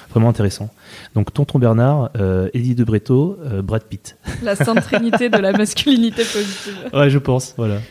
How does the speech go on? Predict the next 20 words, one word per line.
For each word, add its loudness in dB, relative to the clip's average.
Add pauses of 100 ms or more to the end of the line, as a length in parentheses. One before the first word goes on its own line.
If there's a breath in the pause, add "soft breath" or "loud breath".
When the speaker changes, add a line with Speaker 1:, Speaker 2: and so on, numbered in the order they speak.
Speaker 2:
Cela 2
dit, -2
euh, 2
c'est -2
intéressant, 0
euh, -2
que -10
tu -16
parles 0
de 4
Brad 0
Pitt. -10
Euh, -2
je -2
vous -2
conseille, 0
chers 0
auditeurs 0
et 2
auditrices, -6